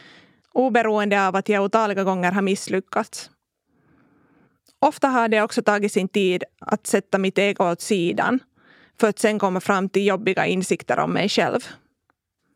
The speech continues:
Men även då känns allt helt enkelt värt det. Ju mer jag blottar mig, även de sidorna där jag känner att jag är sämst, desto närmare kommer vi varandra och desto bättre har vi det tillsammans.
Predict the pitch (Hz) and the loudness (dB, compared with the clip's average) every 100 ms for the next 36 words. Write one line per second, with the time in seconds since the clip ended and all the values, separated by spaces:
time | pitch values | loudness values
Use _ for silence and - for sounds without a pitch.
0 | _ _ - _ _ _ _ - 220 247 | _ _ -20 _ _ _ _ -2 2 2
1 | 240 220 220 214 180 196 - 196 196 - | 2 2 2 2 0 -2 0 0 0 -2
2 | - 208 190 196 208 180 175 175 180 - | 0 0 0 0 0 0 -2 0 -2 0
3 | 170 135 - - 247 - _ _ _ _ | 0 0 -4 -4 -4 -4 _ _ _ _
4 | _ _ - 214 233 254 208 190 214 - | _ _ 0 2 2 2 2 2 0 0
5 | - 175 190 202 254 - _ 202 208 196 | -2 0 0 0 0 -4 _ 0 2 2
6 | 196 202 214 202 185 175 175 180 180 180 | 0 0 0 0 2 0 0 0 2 0
7 | - 202 190 190 185 185 185 214 185 180 | 0 0 2 0 0 -2 0 0 0 -4
8 | - - - - - - 214 - 220 214 | -8 -14 -20 -20 -20 -6 -2 0 2 2
9 | 208 190 185 202 180 180 185 190 185 175 | 2 0 2 2 2 2 2 2 0 2
10 | 208 247 269 190 196 196 190 196 190 196 | 0 -2 -4 -2 0 2 0 0 0 2
11 | 170 - - 202 196 190 226 240 - | 2 0 -2 0 -2 0 -2 -2 -6